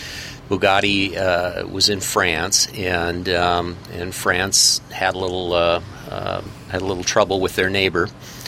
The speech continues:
um, and so the project ended. Ultimately, the original airplane ended up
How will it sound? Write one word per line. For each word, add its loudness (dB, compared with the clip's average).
um, 4
and 0
so 4
the 0
project 2
ended. 0
Ultimately, 4
the 2
original 0
airplane 2
ended 2
up 4